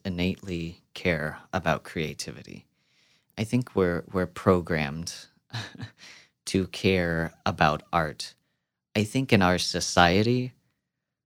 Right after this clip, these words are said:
somehow, people think that art means someone's trying to take my money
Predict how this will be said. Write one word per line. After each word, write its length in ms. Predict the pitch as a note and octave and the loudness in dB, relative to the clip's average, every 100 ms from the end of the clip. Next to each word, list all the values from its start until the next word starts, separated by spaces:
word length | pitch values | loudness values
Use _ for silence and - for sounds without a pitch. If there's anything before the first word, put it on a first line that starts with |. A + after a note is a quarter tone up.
| _ _ _ _ _ - | _ _ _ _ _ -10
somehow, 800 | - - G#2+ A2+ - D#2 E2 - _ _ _ _ _ _ _ _ _ _ _ _ - | -4 2 6 6 2 -4 -8 -16 _ _ _ _ _ _ _ _ _ _ _ _ -12
people 280 | A#2+ A2 | 0 2
think 400 | G2+ - G2+ F#2+ | 2 4 2 2
that 240 | - E2 - _ _ _ _ _ _ | 0 0 -2 _ _ _ _ _ _
art 480 | G2 G2+ - - - _ _ _ _ | 2 2 -2 -10 -12 _ _ _ _
means 600 | G#2 F#2 F2 E2+ - - - _ _ _ _ _ _ _ _ - | -2 -2 -2 -6 -6 -8 -12 _ _ _ _ _ _ _ _ -14
someone's 460 | - F#2+ F2+ F2+ | -2 0 0 -2
trying 240 | - F#2 F#2 | -4 -4 -4
to 80 | E2+ | -4
take 260 | G2+ F#2 | -6 -2
my 120 | E2+ | -2
money 440 | E2 D2 C2+ A2+ | 0 -2 -4 -8